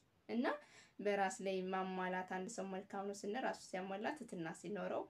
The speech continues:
መልካም ንግግሮችን ሲያደርግ፣ ከሰው ጋር ፍቅር ሲኖረው፣ ራሱን ሲወድ፣ ሰውን ሲያከብር፣ ሰውን፣ ሰውን በሰውነቱ ሲወድ ነው።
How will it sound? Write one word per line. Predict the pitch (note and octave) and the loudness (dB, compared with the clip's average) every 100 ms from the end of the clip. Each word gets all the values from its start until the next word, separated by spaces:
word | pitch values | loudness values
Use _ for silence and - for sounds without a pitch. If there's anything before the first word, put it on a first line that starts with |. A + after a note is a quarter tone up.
| - _ G4 | -8 _ 4
መልካም | A#4 - A3+ | 6 8 6
ንግግሮችን | F#3 E3+ E3+ E3+ E3+ E3 - | 6 0 -2 0 0 -2 -6
ሲያደርግ፣ | - - F#3 F#3 F#3 F#3 F#3 - - - - - - | -8 -2 0 2 2 2 0 -12 -20 -20 -20 0 4
ከሰው | C4+ D4 | 8 8
ጋር | C#4 C4 | 8 4
ፍቅር | A3+ - - | 2 2 -4
ሲኖረው፣ | - F#3+ F3+ F#3+ G3 - | -2 -2 -2 0 0 4
ራሱን | E4+ A4 F#4+ D4+ | 2 2 0 0
ሲወድ፣ | - F3 F#3+ A3 - - - - | 0 -2 -2 -4 -8 -20 -20 -10
ሰውን | - D#4 E4+ | 4 8 8
ሲያከብር፣ | - C4+ G3 - - F#3 F3+ - _ _ _ _ - | 6 -2 -2 -4 -6 -4 -4 -6 _ _ _ _ 6
ሰውን፣ | E4+ F#4+ | 12 12
ሰውን | D#4 C#4+ B3+ | 12 10 10
በሰውነቱ | B3 B3+ C4 A#3+ A3+ G#3+ G#3+ | 8 8 8 8 8 4 2
ሲወድ | - - - C#3 - | -6 -4 -4 -4 -4
ነው። | - | -6